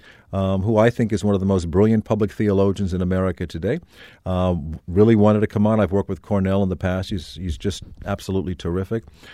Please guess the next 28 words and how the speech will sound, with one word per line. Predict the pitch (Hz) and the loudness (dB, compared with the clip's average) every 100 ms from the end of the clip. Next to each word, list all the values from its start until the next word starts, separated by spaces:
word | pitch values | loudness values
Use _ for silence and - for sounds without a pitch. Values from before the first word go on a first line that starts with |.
| - - | -14 -2
Uh, | 104 | 0
we | 110 127 | 4 6
have | 151 131 | 6 4
the | 143 | 2
two | - - 220 | 0 2 2
granddaughters | 180 180 170 160 110 92 - 80 - - _ - | 4 4 4 4 2 0 -6 -12 -16 -20 _ -8
of | 82 | -2
Dorothy | 95 90 82 87 | 0 0 0 -4
Day | 82 82 - - | -4 -6 -8 -4
in | 82 78 | -4 -4
the | |
film, | 76 78 65 57 - - - - | -6 -8 -8 -12 -18 -20 -20 -4
Kate | - 139 | 4 4
Hennessy | 127 139 139 - 139 123 | 4 0 -2 -4 -6 -4
and | 104 95 | -4 -2
her | 131 | -2
sister, | 143 - 143 - 101 92 | -2 -4 -6 -4 -4 -4
Martha | 95 104 107 - | 0 2 2 0
Hennessy. | 71 69 64 - - - - _ - - - | -4 -4 -6 -12 -16 -20 -20 _ -20 -20 -8
Um, | 98 92 90 | -2 0 2
both | 82 135 165 | 6 6 6
of | 185 | 4
them | 156 135 | 2 2
in | 120 120 | 4 2
his, | 110 | 2
in | 123 113 113 | 0 0 0
their, | - 107 110 | 0 -2 0
their, | 107 127 | 0 0